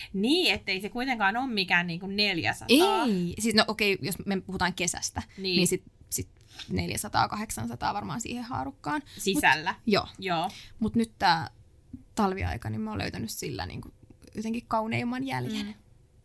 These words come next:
Speaker 1: Ja kuvaat sä sit täys-, ihan täydellä aukolla?
Speaker 2: Usein. Usein. Mä,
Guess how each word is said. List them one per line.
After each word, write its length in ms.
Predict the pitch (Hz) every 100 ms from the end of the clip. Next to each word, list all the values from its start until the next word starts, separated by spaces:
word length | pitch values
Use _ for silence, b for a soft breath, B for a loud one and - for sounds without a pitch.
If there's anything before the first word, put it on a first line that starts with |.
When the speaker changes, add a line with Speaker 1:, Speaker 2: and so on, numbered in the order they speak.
| B B B B -
Speaker 1:
Ja 80 |
kuvaat 300 | 190 220 208 214
sä 60 |
sit 200 | 214 214 -
täys-, 320 | 247 247 - -
ihan 320 | - 269 247
täydellä 320 | 214 190 175
aukolla? 500 | 185 180 185 190 214 - -
Speaker 2:
Usein. 500 | 202 - - 269 269 - - - - - _ - - - - - - - -
Usein. 360 | 220 247 254
Mä, 120 | 254